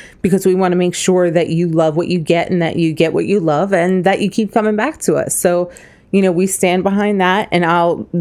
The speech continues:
be here to help you out to make sure that you don't have to do that extra step. Just something sweet and quick that has my name that posts up at the bottom of the video, but it's on my Facebook page so that people start to, s-, to, like, recognize faces. Like,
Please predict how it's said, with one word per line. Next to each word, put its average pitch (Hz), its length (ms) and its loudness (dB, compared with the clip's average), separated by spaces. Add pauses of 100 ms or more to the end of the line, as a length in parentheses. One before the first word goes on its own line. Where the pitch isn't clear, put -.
be 180 200 2
here 190 180 0
to 196 80 0
help 185 240 -2
you 185 120 2
out 185 220 0
to 190 80 0
make 180 180 0
sure 180 260 0
that 175 180 0
you 170 120 0
don't 175 180 0
have 170 220 -2
to 180 100 0
do 165 220 0
that 160 200 0
extra 147 320 -4
step. - 360 -4 (480)
Just 285 260 0
something 285 380 2
sweet 233 380 0
and 220 100 0
quick 233 300 0
that 190 160 2
has 185 220 0
my 170 100 2
name 180 260 0
that 185 140 -2
posts 190 260 -2
up 185 140 2
at 165 60 -4
the 156 80 0
bottom 170 320 0
of 170 60 0
the 170 60 2
video, 180 300 0
but 196 160 0
it's 190 160 0
on 190 140 0
my 185 80 0
Facebook 190 420 0
page 165 300 0
so 180 120 2
that 170 200 0
people 175 240 0
start 180 240 0
to, 160 60 -4
s-, - 220 -6 (140)
to, 180 380 0
like, 180 160 0
recognize 175 600 0
faces. 190 360 -2
Like, 185 160 -2